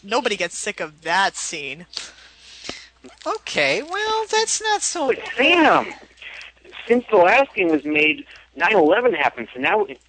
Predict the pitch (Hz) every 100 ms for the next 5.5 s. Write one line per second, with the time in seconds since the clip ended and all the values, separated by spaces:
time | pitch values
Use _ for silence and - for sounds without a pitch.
0 | _ - 135 143 135 151 165 127 131 151
1 | 139 131 156 160 156 127 139 156 165 170
2 | - 170 _ 156 175 165 175 190 185 185
3 | - 190 190 208 _ _ _ _ _ _
4 | _ _ _ _ 202 196 - _ _ _
5 | _ _ - 233 403